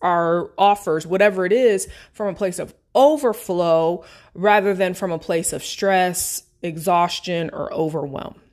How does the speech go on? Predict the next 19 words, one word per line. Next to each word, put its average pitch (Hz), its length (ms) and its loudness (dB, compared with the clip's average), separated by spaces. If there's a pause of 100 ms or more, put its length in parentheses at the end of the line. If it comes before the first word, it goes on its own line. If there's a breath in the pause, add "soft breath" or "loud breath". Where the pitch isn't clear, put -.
(500 loud breath)
And 190 180 2
so 208 260 4
one 247 440 2
thing 220 420 2
that 202 180 2
you 196 120 -2
want 190 160 0
to 180 40 -4
consider 170 840 0
is 170 580 2 (400)
if 277 260 4
you're 233 220 2
noticing 185 760 0
that 170 180 -2
you're 180 100 -4
not 175 380 -4
feeling 202 540 -2
that 165 320 2 (520 soft breath)
vitality 185 1080 0